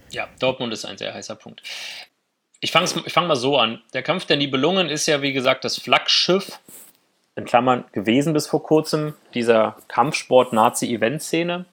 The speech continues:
Und dahinter hat sich ein ganzes Netzwerk versammelt, was sich Kampfgemeinschaft nennt. Kampfgemeinschaft heißt, dass sie in nationalsozialistischem Ehrenamt diese Events auch aufgebaut und betrieben haben, aber heißt natürlich auch, dass sie zu, ein gewalttätiges Neonazi-Netzwerk sind.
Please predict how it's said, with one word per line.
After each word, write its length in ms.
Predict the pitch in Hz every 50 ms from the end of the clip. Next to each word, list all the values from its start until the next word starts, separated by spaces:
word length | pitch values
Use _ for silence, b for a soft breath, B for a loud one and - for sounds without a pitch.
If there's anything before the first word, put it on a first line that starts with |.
| _ _ _ _ -
Und 100 | 127 117
dahinter 340 | 131 123 147 170 175 160
hat 140 | 147 143 143
sich 160 | - 139 -
ein 80 | 147 123
ganzes 400 | 131 131 139 - 147 139 - -
Netzwerk 600 | 120 131 147 - - 156 147 143 143 139 - - _ _
versammelt, 640 | - 131 127 117 123 127 156 175 175 175 170 - -
was 160 | 117 113 -
sich 160 | 127 - -
Kampfgemeinschaft 1000 | - - 127 139 147 - - - 131 113 107 101 101 - - 110 98 - - -
nennt. 440 | 101 90 90 87 - - - - _ B B B B B B B B B B B B B
Kampfgemeinschaft 920 | - - 117 135 - - 156 139 135 135 139 - 143 131 120 - - - _ _ _ _ _ _ _ _ _ _ -
heißt, 420 | 113 120 135 135 - - - - - - - - - - _ _ _
dass 200 | - 123 117 -
sie 320 | - 131 127 123 117 - - - -
in 140 | 135 117
nationalsozialistischem 1160 | 120 120 117 - - 123 117 113 123 135 139 131 - - 123 117 127 - - 135 - - 120 120
Ehrenamt 520 | 117 117 139 139 135 131 131 131 127 -
diese 160 | - 113 113 131
Events 420 | 127 110 104 107 127 165 - -
auch 400 | - 143 143 147 147 - - -
aufgebaut 600 | - 120 135 151 - - 147 131 131 127 135 135
und 120 | 143 139 127
betrieben 520 | - 127 - - - 151 165 160 160 139
haben, 320 | 131 135 135 135 139 131 120
aber 160 | 117 117 110
heißt 180 | 113 - -
natürlich 500 | - 123 - - 127 120 117 113 - -
auch, 220 | - 113 120 147 143
dass 200 | - 131 117 -
sie 100 | - 120
zu, 180 | - - -
ein 240 | - 120 117 120 135
gewalttätiges 800 | - - 110 113 110 113 123 - - 131 123 123 113 117 110 -
Neonazi-Netzwerk 1040 | 113 117 139 170 156 123 113 113 110 - - 117 113 107 - - - 117 117 113 -
sind. 300 | - 139 156 190 190